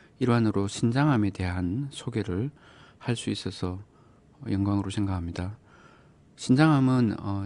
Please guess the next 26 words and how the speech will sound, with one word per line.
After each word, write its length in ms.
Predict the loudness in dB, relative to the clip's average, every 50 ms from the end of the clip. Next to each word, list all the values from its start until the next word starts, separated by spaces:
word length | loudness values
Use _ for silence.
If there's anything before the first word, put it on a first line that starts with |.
| -6
전체 500 | -2 0 0 0 0 0 0 2 2 0 0
암 240 | -2 -2 0 0 0
중에서는 520 | 0 0 0 -2 0 0 0 2 2 0
비교적 380 | -2 -2 -2 -2 0 0 -2 -2
발생률이, 840 | -2 -2 -2 -2 0 0 0 0 0 0 -2 -2 -2 -2 -4 -6 -8 -12 -14 -12 -8
어, 80 | -4
낮은 320 | -2 -2 0 0 2 4 4
암이어서, 680 | 4 4 4 2 2 0 -4 -4 -4 -4 -4 -4 -6 -10 -16 -20 -20 -20 -20 -20 -20 -20 -20 _ _
어, 200 | -10 -8 -6 -6 -4
이러한 240 | -4 -2 -2 -4 -4
건강 340 | -2 -2 0 0 0 0
강좌를 400 | 0 0 0 -2 -2 -4 -6 -6
기획하기가 500 | -6 -4 -2 -2 -2 -2 -2 -4 -6 -6
쉽지 360 | -8 -10 -12 -14 -8 -6 -4 -4
않지만, 540 | -4 -4 -4 -2 -2 -2 -2 -2 -6 -10 -12 -14 -20 -20 -20 -20 -20 -20 -20 -20 _ _ _ _ -12
어, 80 | -12 -10
코로나 380 | -8 -4 -2 2 2 2 2 2
사태로 720 | 0 -4 -10 -6 -4 -4 -2 -2 -2 -4 -4 -4 -2 -2 0
인해서 540 | 0 0 -2 -4 -6 -6 -6 -6 -6 -8 -10 -10
아이러니하게, 880 | -6 -2 0 2 4 4 4 4 4 4 4 2 0 -2 -2 -2 -2 -4 -6 -12 -20 -20 -20 -20 -20 -20 -20 -20 -20 -20 -18 -12 -10
어, 320 | -8 -8 -8 -8 -8 -8 -6
이런 200 | -2 0 2 2
유튜브 600 | 2 0 0 -2 -2 0 0 2 0 0 -2 -4 -10 -14 -14 -4
강좌가 680 | 0 2 2 2 2 0 0 -2 -4 -4 -4 -6 -6 -6
만들어지게 560 | -4 -4 -2 -2 -2 -2 -4 -4 -6 -6 -4
되었고, 560 | -4 -4 -6 -6 -8 -8 -6 -6 -6 -8